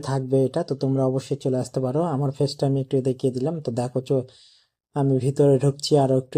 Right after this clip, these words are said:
এন্ট্রি নিচ্ছি। দেখো চারদিকে সব কিছু কত সুন্দরভাবে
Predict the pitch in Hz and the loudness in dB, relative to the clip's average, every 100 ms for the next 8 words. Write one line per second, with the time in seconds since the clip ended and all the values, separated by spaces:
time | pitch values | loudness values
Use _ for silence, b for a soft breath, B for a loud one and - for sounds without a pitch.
0 | 131 131 139 131 127 - - 131 117 131 | 2 2 0 0 0 -4 -2 -2 -2 -6
1 | 120 - 156 143 131 139 139 139 139 135 | -10 -2 0 0 0 2 2 0 -6 -6
2 | - 139 147 143 - 139 143 147 - 139 | -12 -6 -4 -4 -2 -2 -2 -6 -4 -2
3 | 139 151 135 135 | 4 4 4 0